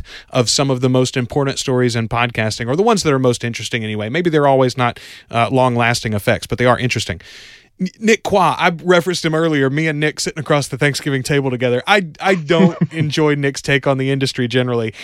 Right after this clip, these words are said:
Speaker 1: He, Nick, Nick Quah is the, the, uh, founder of Hot Pod, uh, and it is a good newsletter for what it is.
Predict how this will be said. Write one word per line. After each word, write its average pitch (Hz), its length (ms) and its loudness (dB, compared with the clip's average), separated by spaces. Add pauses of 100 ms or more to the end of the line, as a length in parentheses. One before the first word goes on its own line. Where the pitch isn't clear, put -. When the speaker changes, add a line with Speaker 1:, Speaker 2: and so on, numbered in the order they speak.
Speaker 1:
He, 185 240 0
Nick, 185 240 2
Nick 160 300 -4
Quah 160 180 4
is 147 80 4
the, 127 220 -4
the, 131 260 2
uh, 120 60 2
founder 139 340 0
of 117 80 -2
Hot 147 240 0
Pod, 147 400 0 (320)
uh, 123 300 2
and 165 240 -4
it 233 140 2
is 233 320 4
a 170 120 -2
good 139 240 0
newsletter 135 480 0
for 160 160 -4
what 135 160 0
it 113 100 -4
is. 208 240 2